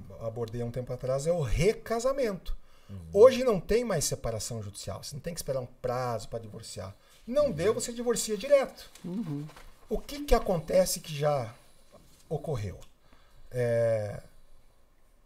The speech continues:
Speaker 1: Poxa, a gente se arrependeu. Depois de ter sido feito todo o litigioso, saído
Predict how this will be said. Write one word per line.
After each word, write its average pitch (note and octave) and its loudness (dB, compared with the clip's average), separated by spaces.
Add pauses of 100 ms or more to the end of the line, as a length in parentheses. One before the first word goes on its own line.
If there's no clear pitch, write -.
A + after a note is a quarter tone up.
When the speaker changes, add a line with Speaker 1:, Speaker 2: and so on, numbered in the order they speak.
(140)
Speaker 1:
Poxa, C#3 4
a - -4
gente C3+ -8
se D#3+ -4
arrependeu. C#3+ -4
Depois C#3+ 2
de D#3 -8
ter D#3 -12
sido D#3+ -6
feito D3 -8 (100)
todo F#3 -8
o - -8
litigioso, A#2+ -10
saído B2+ -8